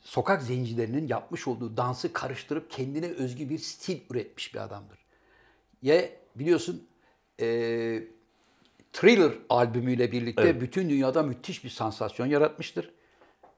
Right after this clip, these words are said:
Speaker 1: Ayrıca şarkı sesi, e, sahne şovu anlamında baktığın zaman Michael Jackson benzersizdir. Yani Michael Jackson, Elvis Presley, mesela bu adamlar hep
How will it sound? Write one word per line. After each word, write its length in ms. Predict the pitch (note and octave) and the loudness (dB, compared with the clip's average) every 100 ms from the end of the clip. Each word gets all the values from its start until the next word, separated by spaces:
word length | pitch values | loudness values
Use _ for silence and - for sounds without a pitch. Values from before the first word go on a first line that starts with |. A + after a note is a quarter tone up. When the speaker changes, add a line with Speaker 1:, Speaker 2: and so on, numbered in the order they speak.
| - | -6
Speaker 1:
Ayrıca 540 | A#2 D#3+ D#3+ A#2+ D3 - _ _ | -2 0 -2 -4 -6 -10 _ _
şarkı 460 | - A#2 G#2 - | -12 -10 -10 -12
sesi, 500 | - C3 - G#2 G#2 - _ _ _ _ _ _ | -6 -6 -6 -10 -12 -18 _ _ _ _ _ _
e, 300 | G#2+ G#2 G#2 | -14 -12 -14
sahne 380 | G2 C3+ A2 E3 | -10 -6 -2 0
şovu 500 | F3 D3+ A#2 A2 A2 - | 2 2 0 -2 -6 -8
anlamında 520 | A2 G#2+ G#2+ G2+ A2+ | -8 -8 -8 -8 -6
baktığın 300 | D3 - G3+ | -6 -6 -6
zaman 240 | C3+ G#2+ | -6 -6
Michael 380 | A#2+ F#3 - A#2 | -6 -6 -4 -8
Jackson 400 | B2+ B2+ G3+ D3+ | -8 -8 -8 -6
benzersizdir. 880 | B2 C3+ B2+ D3 - F3+ A#2+ G#2+ - | -6 -2 0 0 0 -4 -4 -10 2
Yani 200 | E3 C#3+ | 6 6
Michael 420 | E3 G#3+ G3 D#3+ C3 | 4 2 2 -2 4
Jackson, 420 | G3+ - C#3+ D#3 - _ _ _ _ | 4 4 -4 -6 -12 _ _ _ _
Elvis 380 | E3+ F#3 F3 - | 4 4 2 -6
Presley, 460 | - F3+ F3 E3 D#3 | 0 0 2 0 -2
mesela 440 | F3 F#3 E3 D3+ | -2 0 2 4
bu 100 | A3 | 6
adamlar 380 | G#3 F3 G#3+ A3+ | 6 4 0 2
hep 300 | G#3+ C4 - | 6 4 2